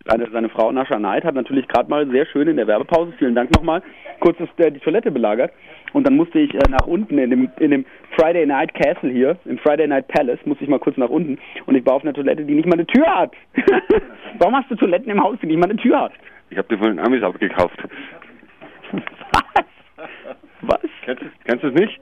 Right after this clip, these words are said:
Speaker 1: Nee.
Speaker 2: Die Zwölfzylinder, die legendären in Grafenwöhr.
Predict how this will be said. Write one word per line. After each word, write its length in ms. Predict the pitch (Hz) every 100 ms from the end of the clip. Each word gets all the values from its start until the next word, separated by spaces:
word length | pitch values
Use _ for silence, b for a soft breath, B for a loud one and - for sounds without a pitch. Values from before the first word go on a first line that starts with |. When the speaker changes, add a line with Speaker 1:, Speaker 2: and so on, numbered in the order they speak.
| -
Speaker 1:
Nee. 300 | 131 135 151 -
Speaker 2:
Die 80 | 120
Zwölfzylinder, 640 | - 127 - 185 180 180
die 80 | 175
legendären 520 | 160 143 139 104 120
in 120 | 151 107
Grafenwöhr. 560 | 101 113 92 92 175